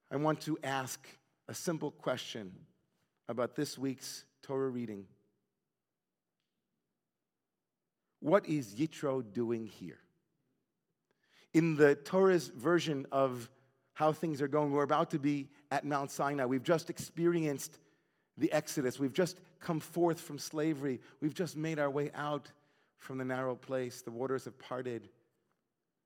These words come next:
Our anxiety, our pain, our frustration has been relieved.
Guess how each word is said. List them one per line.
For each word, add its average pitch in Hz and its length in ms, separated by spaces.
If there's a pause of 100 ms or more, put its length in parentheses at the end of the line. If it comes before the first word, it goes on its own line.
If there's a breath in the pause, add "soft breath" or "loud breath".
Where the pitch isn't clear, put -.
(180)
Our 123 120
anxiety, 123 640
our 107 120
pain, 131 420
our 107 260 (300)
frustration 127 840 (680)
has 120 180
been 127 180
relieved. 120 580